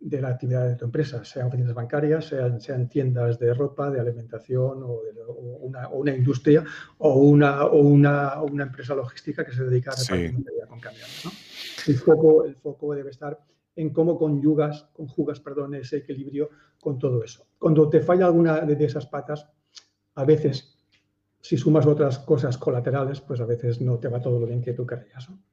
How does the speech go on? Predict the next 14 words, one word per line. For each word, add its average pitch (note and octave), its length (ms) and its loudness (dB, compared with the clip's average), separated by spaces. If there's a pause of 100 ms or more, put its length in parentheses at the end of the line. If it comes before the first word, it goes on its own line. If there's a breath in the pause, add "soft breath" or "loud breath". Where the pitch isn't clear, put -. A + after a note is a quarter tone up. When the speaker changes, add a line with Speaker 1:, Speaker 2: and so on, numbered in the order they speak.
(300)
Speaker 2:
Sí, F2+ 520 -4
sí, E2 300 -10
sí. D#2 340 -14 (640 loud breath)
Saludos A2 520 4
a G#2+ 80 6
todo A2 160 6
el G#2+ 60 6
mundo, F#2+ 800 2
a E2+ 180 -6
Claudio G2 460 0
desde F#2 280 -2
Almería, F#2+ 760 -2
saludos F#2+ 640 0
a, F#2 540 -2